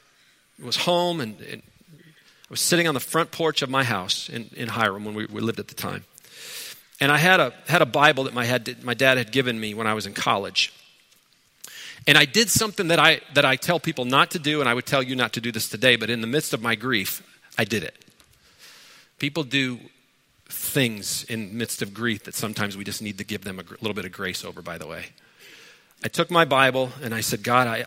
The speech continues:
I don't know what you're doing. This makes no sense to me. I don't understand anything that you're doing. I need answers right now."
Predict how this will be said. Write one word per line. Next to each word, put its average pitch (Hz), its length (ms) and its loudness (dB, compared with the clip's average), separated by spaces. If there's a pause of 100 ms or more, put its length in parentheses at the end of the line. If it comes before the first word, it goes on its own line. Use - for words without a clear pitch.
I 135 140 4
don't 135 220 -6
know 123 100 -4
what 113 220 0
you're 110 80 -10
doing. 110 200 -6
This 120 160 -6
makes 123 220 -4
no 127 180 -4
sense 110 380 -2
to - 80 -10
me. 120 120 -6
I 120 120 0
don't 123 200 0
understand 117 460 -4 (120)
anything 135 540 2 (360)
that 120 140 -8
you're 120 100 -6
doing. 107 360 -10 (600)
I 143 100 2
need 151 240 4
answers 120 400 -10
right 110 200 -6
now." 98 300 -10